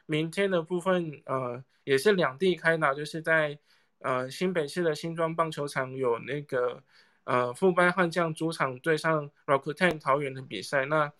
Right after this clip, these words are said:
在南部的部分，就是一样在台南球场是，呃，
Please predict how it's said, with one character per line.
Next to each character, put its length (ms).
在 220
南 260
部 180
的 120
部 160
分， 140
就 60
是 220
一 100
样 200
在 160
台 160
南 180
球 200
场 320
是， 360
呃， 380